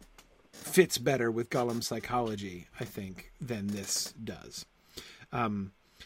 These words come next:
I agree, Stephen, that he's doing this out of despair, right? Um, rather than, uh,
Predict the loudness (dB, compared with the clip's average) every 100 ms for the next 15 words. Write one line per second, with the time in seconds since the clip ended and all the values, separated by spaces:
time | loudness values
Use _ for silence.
0 | -20 -20 -2 2 6 8 8 10 8 8
1 | 4 4 4 4 6 4 2 2 2 0
2 | -2 -14 -6 -4 0 0 0 0 -4 -6
3 | _ _ -20 -20 -12 -2 -2 -2 -6 -16
4 | -6 0 2 2 2 2 4 2 2 2
5 | 2 0 -2 -2